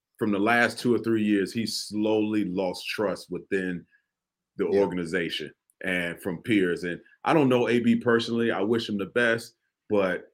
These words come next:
Speaker 1: you know, look at what he's doing. He's going on every podcast talking about Tom Brady. He's taking jabs at everyone. You can't,
Speaker 2: Yeah.
Speaker 1: he can't be trusted in those circles. And, you know, hell no. I don't wanna see him in a Colts uniform. Hell no.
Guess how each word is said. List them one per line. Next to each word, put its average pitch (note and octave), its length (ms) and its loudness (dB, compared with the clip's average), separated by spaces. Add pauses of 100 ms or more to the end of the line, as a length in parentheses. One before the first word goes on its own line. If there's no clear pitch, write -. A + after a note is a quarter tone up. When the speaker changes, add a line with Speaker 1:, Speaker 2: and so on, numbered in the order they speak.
Speaker 1:
you F#3 100 -2
know, G#2 340 -6
look E3+ 200 2
at E3 120 4
what E3+ 120 4
he's D#3+ 120 0
doing. C#3+ 280 2
He's D3 160 0
going C#3+ 240 0
on A#2+ 120 2
every C3+ 460 2 (120)
podcast A2+ 680 -2
talking A#2+ 280 -4
about G#2 460 -2 (360)
Tom A2+ 300 0
Brady. A2 220 2
He's D3+ 140 0
taking D#3+ 200 8
jabs C#3+ 320 8
at A2+ 80 8
everyone. A#2 420 4 (200)
You D3+ 100 -6
can't, F3 400 2
Speaker 2:
Yeah. A#2+ 80 -12 (140)
Speaker 1:
he C#3 160 -8
can't D3 300 -2
be C3+ 100 0
trusted C#3 480 -4
in G#2 100 -4
those F#2+ 300 -6
circles. F#2 540 -6 (560)
And, F2 500 -2 (400)
you C#3 80 -2
know, D#2 240 -8 (120)
hell A2+ 220 0
no. C#2 280 -12 (360)
I B2 140 2
don't G#2 120 2
wanna E2 160 -4
see - 160 -8
him D2+ 140 -8
in C#2+ 60 -10
a - 40 -12
Colts D2+ 280 -6
uniform. C#2 480 -10 (200)
Hell F2 220 0
no. A#1+ 180 -12